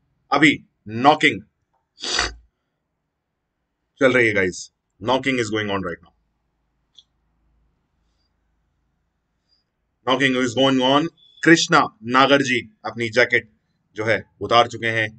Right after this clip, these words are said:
and he is all set to watch and play against Coombs Christine। Match की शुरुआती दौर, Match का शुरुआती दौर आप लोगों के ठीक सामने।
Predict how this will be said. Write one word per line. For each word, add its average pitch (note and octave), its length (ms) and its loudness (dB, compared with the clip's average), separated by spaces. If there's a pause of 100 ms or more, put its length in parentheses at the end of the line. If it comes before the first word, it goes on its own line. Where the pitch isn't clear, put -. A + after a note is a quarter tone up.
(360)
and A#2 220 4
he A#2 80 -2
is A#2+ 160 0
all C3 200 4
set E3 260 0 (280)
to A#2+ 100 -2
watch B2+ 340 0 (1040)
and C#3+ 200 0
play F#2+ 160 -8 (680)
against A#2 560 -4 (1000)
Coombs D#3+ 360 6 (360)
Christine। A2 500 -2 (3000)
Match D3+ 200 4
की C#3+ 100 -2
शुरुआती D3+ 380 4
दौर, D#3 260 2 (500)
Match D3+ 360 -2
का B2 160 -6
शुरुआती A#2+ 480 -2
दौर G#2 240 -12 (920)
आप G2 140 -8
लोगों F#2+ 200 -8
के E2+ 140 -14
ठीक F2+ 200 -18
सामने। D3 380 0